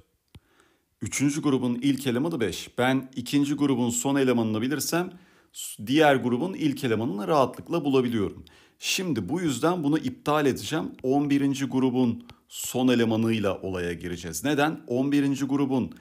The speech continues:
eğer içinde kaç tane elemanı olduğunu bilirsem yorum yapabilirim. On birinci grupta x tane elemanı olsun. Sonra arkadaşlar x eksi bir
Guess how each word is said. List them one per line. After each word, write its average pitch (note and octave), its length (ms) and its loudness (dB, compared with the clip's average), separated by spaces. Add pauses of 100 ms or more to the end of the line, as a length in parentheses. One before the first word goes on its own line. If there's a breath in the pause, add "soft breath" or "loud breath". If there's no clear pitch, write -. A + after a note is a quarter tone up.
(260 loud breath)
eğer A#2+ 460 2
içinde B2 420 -2
kaç C#3+ 320 -4
tane C3+ 260 -2
elemanı A#2+ 360 0
olduğunu G#2+ 400 -4
bilirsem E3+ 500 -4
yorum A#2 300 0
yapabilirim. G#2+ 560 -4 (420 loud breath)
On E3 240 2
birinci C#3 280 4
grupta B2+ 400 -2
x - 320 -2
tane C3 280 2
elemanı A2 360 2
olsun. E2 420 -10 (580 soft breath)
Sonra E3 420 2
arkadaşlar G2 600 0 (180)
x D#3 280 -2
eksi D#3 360 -2
bir A2 300 0